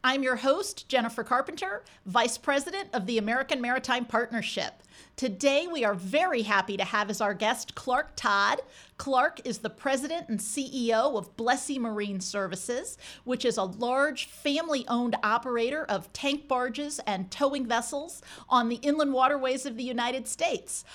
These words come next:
Clark is also the Chairman of the Board of the American Waterways Operators. Clark, it's great to have you with us. Thanks so much for coming on the podcast today.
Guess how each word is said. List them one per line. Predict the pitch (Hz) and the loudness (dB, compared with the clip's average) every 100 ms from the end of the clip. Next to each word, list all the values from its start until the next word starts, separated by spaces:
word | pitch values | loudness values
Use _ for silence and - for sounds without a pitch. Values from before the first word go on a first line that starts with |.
| - - | -20 -12
Clark | - 208 220 233 | 2 2 4 0
is | 185 - | 0 2
also | 254 262 330 | 2 2 0
the | 240 196 | 0 -4
Chairman | - 277 254 262 | 0 0 0 0
of | 220 | -2
the | |
Board | 214 240 262 339 - | -2 0 2 2 2
of | 190 | 2
the | 233 | 0
American | 208 202 - 277 | 0 0 0 0
Waterways | 277 381 254 208 202 | 2 2 2 2 4
Operators. | 175 170 180 170 - - - - - - | 4 4 -4 -6 -8 -12 -14 -18 -18 -10
Clark, | - 302 349 | 4 4 6
it's | 254 - | -2 -4
great | - 277 302 | 0 0 2
to | 285 | 0
have | 277 262 | 0 0
you | 269 | 0
with | 247 285 | 0 0
us. | 403 - | -2 -2
Thanks | - 359 - | -2 -2 -2
so | - 294 | -2 0
much | 302 320 | 0 -2
for | - | -6
coming | 269 294 294 | -2 0 2
on | 302 | 0
the | |
podcast | 302 277 415 - 311 285 | 2 4 4 4 2 2
today. | - 208 165 165 | -2 -2 -2 -6